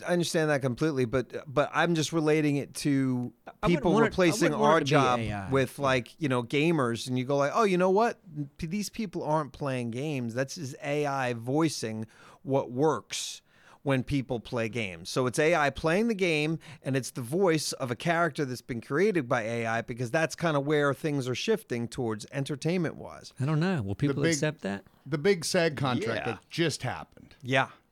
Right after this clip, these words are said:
Speaker 3: Uh, part of that, and I don't know all the details at all, but I, some of my friends, like Shane, like, we, you know,
Speaker 1: Mm-hmm.
Speaker 3: talking about it online and stuff like that, and, uh, I definitely saw that one of the big things is, um,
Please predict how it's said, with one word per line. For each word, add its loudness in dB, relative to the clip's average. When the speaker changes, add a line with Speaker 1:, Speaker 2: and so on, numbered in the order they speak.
Speaker 3:
Uh, -2
part 2
of -4
that, 0
and -4
I 0
don't -2
know -2
all 0
the -6
details -4
at -2
all, 2
but 0
I, -2
some 0
of 2
my 0
friends, -2
like -2
Shane, -2
like, -6
we, -2
you -2
know, -4
Speaker 1:
Mm-hmm. -2
Speaker 3:
talking 0
about 0
it -4
online -2
and -4
stuff -8
like -8
that, -4
and, -2
uh, -4
I -2
definitely 0
saw 0
that -4
one -2
of -2
the -4
big -8
things -4
is, -8
um, -6